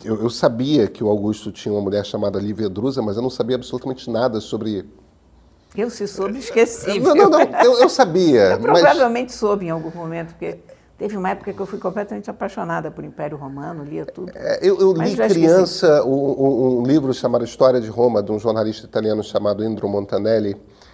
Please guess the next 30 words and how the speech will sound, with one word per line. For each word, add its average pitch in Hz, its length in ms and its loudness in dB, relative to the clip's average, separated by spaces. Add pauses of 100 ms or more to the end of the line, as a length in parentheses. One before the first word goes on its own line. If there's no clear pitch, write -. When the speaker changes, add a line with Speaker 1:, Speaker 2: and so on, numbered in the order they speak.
(460)
Speaker 1:
é, 95 440 4
que - 140 -12
você 113 260 -4
certamente 107 540 -2
Speaker 2:
Sim. - 120 -14
Speaker 1:
conhece 104 520 2
e - 40 -20
tal. - 220 -6 (600)
E, 107 1160 0
e, 120 300 -6
e, 147 360 -4
e 151 40 4
eu 156 100 6
fiquei 151 220 0
muito 165 280 2
fascinado 123 760 0
com, 92 880 -8
com 120 60 -8
o 123 40 -4
negócio, 139 360 4
então 165 180 -2
muitas 165 340 -2
coisas 151 440 -4
eu, 143 80 -4
eu, 110 1120 -8
eu 107 100 -18
registrei 135 720 -2 (100)
daquele 113 380 -2
livro. 117 440 -4 (1200)
Agora, - 480 4